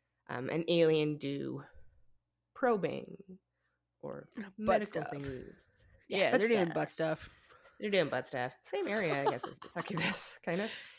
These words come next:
Speaker 1: Ish.
Speaker 2: Yeah.
Speaker 1: Um,
Speaker 2: And
Speaker 1: I mean,
Speaker 2: what do people want with our asses?
Speaker 1: <laughs> Uh, the majority of sightings of aliens happen at night,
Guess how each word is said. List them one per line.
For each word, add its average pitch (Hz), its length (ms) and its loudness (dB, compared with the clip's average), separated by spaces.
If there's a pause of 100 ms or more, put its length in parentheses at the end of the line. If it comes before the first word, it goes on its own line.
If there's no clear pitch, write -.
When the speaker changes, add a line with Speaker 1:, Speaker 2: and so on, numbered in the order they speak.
(100)
Speaker 1:
Ish. 220 160 8
Speaker 2:
Yeah. 240 300 6 (340)
Speaker 1:
Um, 180 260 10
Speaker 2:
And 185 220 4 (140)
Speaker 1:
I 196 60 4
mean, 214 200 8
Speaker 2:
what 403 100 4
do 262 140 8
people 247 320 2
want 220 200 2
with 190 120 2
our 185 180 4
asses? 147 580 -2 (380)
Speaker 1:
<laughs> 254 1160 10 (480)
Uh, 175 460 8 (140)
the 190 140 4
majority 214 480 8
of 226 80 6
sightings 208 880 6
of 165 260 8
aliens 196 480 4
happen 175 320 0
at 214 100 0
night, 180 640 0